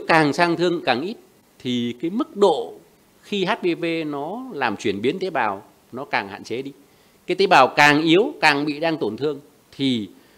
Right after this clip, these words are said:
cái tế bào đó có nghĩa là càng dễ bị đột biến, dễ bị ung thư, dễ bị, ờ, virus nó tấn công. Đấy.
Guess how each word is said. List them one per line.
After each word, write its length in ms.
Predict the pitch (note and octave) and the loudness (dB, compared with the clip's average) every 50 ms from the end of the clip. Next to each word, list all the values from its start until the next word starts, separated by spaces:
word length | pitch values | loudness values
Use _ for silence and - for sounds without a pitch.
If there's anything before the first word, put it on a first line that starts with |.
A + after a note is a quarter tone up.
| _ _ _ | _ _ _
cái 80 | - C#3+ | -8 -6
tế 120 | C#3+ E3 | -4 -2
bào 220 | D#3 D3+ B2+ A2 G#2+ | 0 2 2 2 2
đó 140 | G#2+ A#2 C3 | 0 -2 -2
có 160 | - D#3 D3 | 0 -2 -2
nghĩa 180 | D3+ D#3+ E3 | -2 -2 -4
là 120 | F3 E3 C3 | -4 -4 -4
càng 420 | - - C3+ B2+ B2 B2 A#2 G#2+ | -2 2 2 2 2 2 -2 -6
dễ 240 | A2 C#3 B2+ D3+ G3 | -6 -8 -6 -6 -8
bị 240 | F#3 D#3+ C#3 A#2 - - - - | -8 -8 -8 -10 -12 -18 -18 -10
đột 160 | - A#2+ A2 - | -8 -8 -8 -4
biến, 280 | A#2 A#2 C3+ D#3+ G3 | -4 -4 -4 -4 -6
dễ 180 | E3 F3 F3+ G3 | -8 -8 -6 -6
bị 120 | F3 - | -6 -6
ung 200 | - C3 B2+ C3 | -6 -6 -8 -8
thư, 160 | A#2+ C3+ C3 B2+ - _ _ _ _ _ | -6 -8 -8 -8 -12 _ _ _ _ _
dễ 280 | C3+ B2 D3 - F3 G3 | -12 -12 -10 -8 -8 -6
bị, 340 | F3+ D3+ A2+ - - - G#2+ | -6 -6 -8 -8 -12 -14 -14
ờ, 540 | G#2 G2 F#2+ F#2 F#2 F#2 F2+ F2+ F2+ F2 - - - - - - - - - - - - - - - G#2 | -12 -12 -14 -14 -16 -18 -18 -18 -20 -20 -20 -20 -20 -20 -20 -20 -20 -20 -20 -20 -20 -20 -20 -20 -16 -10
virus 240 | A2+ C3 D3 F3+ F3+ | -6 -4 -4 -4 -6
nó 160 | - - B2 | -6 -10 -10
tấn 160 | - C3+ C3 | -8 -8 -8
công. 160 | C3+ D3 C#3 C#3+ - - _ _ _ _ _ _ _ _ _ _ | -6 -6 -8 -8 -12 -20 _ _ _ _ _ _ _ _ _ _
Đấy. 100 | F#2+ | -20